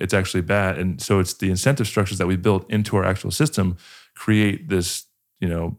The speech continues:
this train that we're going, seems straight off a cliff of just consuming everything until we have nothing left to consume. So I'd love to hear your perspective on that. Like, what do you think is the issue? And,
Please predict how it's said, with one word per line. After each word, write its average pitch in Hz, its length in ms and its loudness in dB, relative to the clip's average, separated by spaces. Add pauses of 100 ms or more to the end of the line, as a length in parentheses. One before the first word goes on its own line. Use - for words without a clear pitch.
this - 140 -4
train 104 480 4
that 85 100 0
we're 90 100 0
going, 90 680 0
seems 92 420 2
straight 101 240 4
off 90 160 2
a 92 40 -2
cliff 107 400 2
of 90 160 0
just 92 200 0
consuming 92 680 2
everything 95 560 0
until 90 280 0
we 90 300 4
have 90 300 -2
nothing 90 280 -2
left 92 180 -2
to - 40 -12
consume. 104 460 0
So 95 220 4
I'd 92 80 4
love 107 120 6
to 110 60 4
hear 101 120 4
your 92 80 2
perspective 92 540 0
on 92 300 2 (600)
that. 92 600 2 (300)
Like, - 180 -4
what 101 240 2
do 104 60 6
you 98 120 6
think 92 640 -2 (580)
is 90 320 4
the - 180 0
issue? 120 380 4
And, 95 340 2